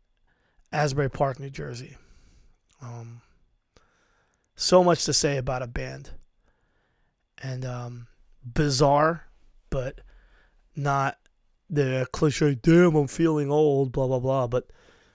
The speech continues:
you know, Fury of Five graced us. Um, really graced hardcore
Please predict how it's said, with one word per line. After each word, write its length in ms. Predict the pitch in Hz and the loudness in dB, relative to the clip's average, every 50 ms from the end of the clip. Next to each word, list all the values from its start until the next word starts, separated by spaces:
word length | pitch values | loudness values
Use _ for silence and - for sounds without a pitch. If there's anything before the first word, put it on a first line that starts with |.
| _ _ _ _ _ | _ _ _ _ _
you 100 | - 147 | -6 -4
know, 320 | 135 131 123 123 123 123 120 - _ _ _ _ | -2 -2 -2 -2 -4 -6 -8 -12 _ _ _ _
Fury 320 | - - - 170 180 185 | -14 -4 2 4 6 6
of 80 | 180 - | 6 4
Five 280 | - 160 147 147 143 - | 4 4 4 4 2 0
graced 340 | - 143 131 123 - - | -2 -4 -2 -2 -4 -4
us. 320 | 135 123 113 - - - - - _ _ _ _ _ _ _ _ _ _ _ _ _ _ _ _ _ _ _ _ _ _ _ _ _ _ _ _ _ _ _ _ _ _ _ _ _ _ | -4 -6 -6 -8 -8 -10 -14 -20 _ _ _ _ _ _ _ _ _ _ _ _ _ _ _ _ _ _ _ _ _ _ _ _ _ _ _ _ _ _ _ _ _ _ _ _ _ _
Um, 460 | - 131 123 113 117 135 139 - 170 _ _ _ _ _ _ _ _ _ _ _ - | -14 -12 -12 -12 -14 -16 -18 -20 -20 _ _ _ _ _ _ _ _ _ _ _ -10
really 640 | 180 156 147 156 165 165 151 143 135 123 123 110 - - - - _ _ _ _ _ _ _ _ _ _ _ _ - | -4 2 4 8 8 8 8 6 4 0 -2 -6 -10 -14 -20 -20 _ _ _ _ _ _ _ _ _ _ _ _ -2
graced 340 | 165 156 147 135 123 - | 0 0 2 0 0 0
hardcore 640 | - 135 135 135 127 - - 131 127 127 147 - - | 0 0 0 0 -2 -6 -6 -6 -6 -6 -8 -10 -14